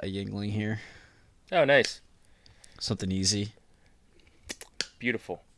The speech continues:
Speaker 2: I wish I had a Yuengling right now.
Speaker 1: Well, you don't,
Speaker 2: Oh,
Speaker 1: sucker.
Speaker 2: oh, this is, this taste is in my mouth. Ugh, I'm definitely not drinking the rest of that. Okay. Um,
Speaker 1: Uh,
Speaker 2: all right,
Speaker 1: something,
Speaker 2: Drew.
Speaker 1: some-,
Speaker 2: Drew,
Speaker 1: something to
Speaker 2: you,
Speaker 1: go for
Speaker 2: you
Speaker 1: on
Speaker 2: owe the
Speaker 1: prom night.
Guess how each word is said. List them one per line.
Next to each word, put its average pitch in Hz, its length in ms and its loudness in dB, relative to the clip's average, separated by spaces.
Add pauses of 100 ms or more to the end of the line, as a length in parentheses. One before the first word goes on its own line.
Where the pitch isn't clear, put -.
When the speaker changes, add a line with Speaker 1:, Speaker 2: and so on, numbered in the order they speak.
(160)
Speaker 2:
I 110 180 8
wish 113 240 4
I 104 140 6
had 101 160 6
a 92 40 -2
Yuengling 92 380 -6
right 85 160 -2
now. 87 200 0 (840)
Speaker 1:
Well, 104 160 0
you 110 100 0
don't, 127 260 2 (160)
Speaker 2:
Oh, 107 160 -8
Speaker 1:
sucker. - 400 0
Speaker 2:
oh, 180 440 6
this - 100 -6
is, - 60 -4 (100)
this 123 180 -2
taste 123 360 4
is 95 80 -12
in 101 80 -6
my 92 80 -2
mouth. 120 420 6 (160)
Ugh, 127 180 0
I'm 117 380 2 (180)
definitely 120 340 6
not 104 140 0
drinking 98 280 -2
the 92 80 -2
rest 90 180 -4
of 92 60 -6
that. 80 200 -6 (760)
Okay. 127 240 8 (640)
Um, - 0 -
Speaker 1:
Uh, 120 420 12 (680)
Speaker 2:
all 160 80 12
right, 151 120 12
Speaker 1:
something, 120 60 4
Speaker 2:
Drew. 170 220 12
Speaker 1:
some-, 240 200 10
Speaker 2:
Drew, - 80 -16
Speaker 1:
something - 300 8
to 240 60 4
Speaker 2:
you, - 80 2
Speaker 1:
go - 140 12
for - 60 2
Speaker 2:
you - 100 8
Speaker 1:
on 240 60 12
Speaker 2:
owe 208 140 12
the 202 80 8
Speaker 1:
prom 147 240 12
night. 214 240 8